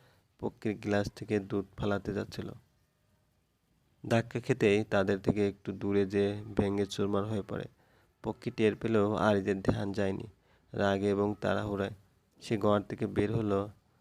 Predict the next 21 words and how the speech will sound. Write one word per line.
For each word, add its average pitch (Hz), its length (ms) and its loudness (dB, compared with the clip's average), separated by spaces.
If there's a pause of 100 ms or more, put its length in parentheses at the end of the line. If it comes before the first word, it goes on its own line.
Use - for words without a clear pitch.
(180)
পক্ষীর 107 480 -2
পরিষ্কার 104 640 -2
করা 104 260 0
জিনিসপত্র 101 600 -6
খুঁজতে 104 400 -10
খুঁজতে 104 460 -6 (400)
বড় 101 340 2
জা 120 280 4
আমিনা 101 320 2
ঘরে 98 280 0
ঢুকে 98 300 -4
পড়ে 101 300 -2
এসব 101 400 -4
দেখে 104 300 -6
চেঁচিয়ে 101 400 -6
ওঠে। 104 200 -12 (640)
পক্ষী 113 280 -4
মৃদু 107 300 4
গলায় 107 240 2
বলতে 101 400 -2
নেয়, 101 200 -2